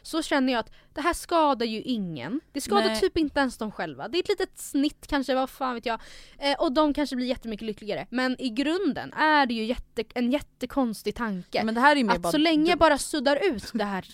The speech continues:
Speaker 1: tecknet, så kom-, eller tecknet, men liksom den här linjen, så kommer ingen skada ske.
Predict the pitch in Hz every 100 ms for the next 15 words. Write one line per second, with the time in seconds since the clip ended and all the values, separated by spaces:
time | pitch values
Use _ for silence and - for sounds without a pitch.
0 | _ - 571 698 698 294 - 339 - 226
1 | 202 208 185 151 254 247 254 233 220 185
2 | 160 175 - - - 254 254 226 208 -
3 | 214 175 170 165 160 - - - - 156
4 | - - -